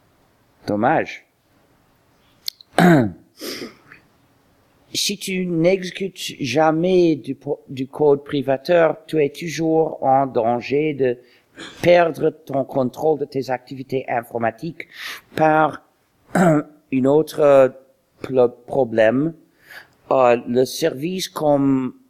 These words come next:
substitut au logiciel. C'est quand le serveur offre de faire ton activité informatique pour toi.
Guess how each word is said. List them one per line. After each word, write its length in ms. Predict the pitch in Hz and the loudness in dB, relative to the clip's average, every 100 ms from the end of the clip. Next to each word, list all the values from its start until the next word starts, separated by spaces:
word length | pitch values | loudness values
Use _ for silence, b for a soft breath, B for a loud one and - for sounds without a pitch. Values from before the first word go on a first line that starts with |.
| _ | _
substitut 960 | - - 180 - - 160 - 185 185 180 | -6 -4 -6 -8 -8 -10 -8 -6 -4 -4
au 160 | - 135 | 0 2
logiciel. 800 | 131 120 120 - 123 87 82 - _ _ _ B B B B | 2 0 -4 -6 -2 -2 -4 -14 _ _ _ B B B B
C'est 220 | - 175 | -4 -4
quand 320 | - 185 196 190 | -2 0 2 2
le 120 | 175 | -2
serveur 680 | - 185 175 160 180 156 - - | -4 -2 -2 0 2 2 0 2
offre 380 | 165 - 170 | 2 2 -4
de 120 | 143 139 | -4 -4
faire 460 | - 156 151 - - | -2 0 0 -2 -4
ton 200 | 190 185 | -2 0
activité 840 | 160 - 160 143 143 147 143 120 - | -2 -6 -12 -10 -8 -4 -2 -2 -2
informatique 960 | 123 123 - 123 117 - 123 - - _ B B B B B - | -2 -4 -8 -6 -6 -6 -10 -10 -18 _ B B B B B -6
pour 260 | 147 131 - | -2 -2 -2
toi. 460 | 139 95 92 _ | -2 0 -2 _